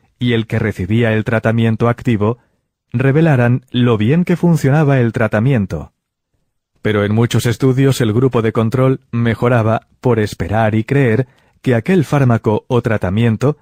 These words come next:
les ayudaría a mejorar. Aunque el placebo en sí fuera inactivo, producía unos efectos muy reales, y esas expectativas y creencias demostraban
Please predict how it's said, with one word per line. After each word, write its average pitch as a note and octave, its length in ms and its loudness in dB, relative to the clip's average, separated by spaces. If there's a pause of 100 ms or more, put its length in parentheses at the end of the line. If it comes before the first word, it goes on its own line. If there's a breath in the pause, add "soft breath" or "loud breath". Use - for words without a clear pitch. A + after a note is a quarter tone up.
(260)
les A2+ 260 -2
ayudaría G#2+ 560 0
a G#2+ 40 0
mejorar. A#2 500 -2 (1040 soft breath)
Aunque B2+ 320 0
el C#3+ 100 0
placebo E3 480 2
en A#2+ 100 0
sí C#3 400 0
fuera C3 320 0
inactivo, B2 600 0 (600)
producía B2 560 2
unos D#3 260 2
efectos D3 600 -2
muy D3+ 340 2
reales, D3+ 560 -2 (360)
y G#2 180 0
esas A2 300 -2
expectativas A2 880 -2
y G2+ 60 -2
creencias A2 600 -2 (360 soft breath)
demostraban C#3+ 720 0